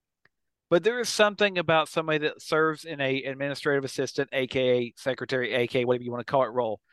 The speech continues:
that will stand by her supervisor and help him get, carry out his vendetta. And one of the greatest examples of that is Edie McClug, McClug,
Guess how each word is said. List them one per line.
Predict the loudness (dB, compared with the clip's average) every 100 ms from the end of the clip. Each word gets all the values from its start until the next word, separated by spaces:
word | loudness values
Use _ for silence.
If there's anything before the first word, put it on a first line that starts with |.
| _ _
that | -2 -2
will | -6
stand | -4 2 2 4
by | 2
her | 2 -4
supervisor | -8 -10 -2 2 2 2 -4 -6
and | -10
help | -6 -4 -2 -2
him | -6 -6
get, | -4 -4 -4 _ -12 -12 -6
carry | -2 0 2 2
out | 2 0
his | -6 -8
vendetta. | -8 -8 -6 -4 -2 -2 -6 -8 _ _ _ _ _ _
And | 2 4 2 -2
one | -4 -4
of | -4
the | -8 -10 -8
greatest | 2 4 6 2 -2 -6
examples | -6 -2 -2 -2 -4 -6 -6
of | -10 -2
that | 0 0 -2 _ _ _ _ _ _ _ _ -2
is | 2 2 0 -6
Edie | -4 -2 -4
McClug, | -6 -4 2 6 6 4 -2 -18
McClug, | -8 -2 -2 -2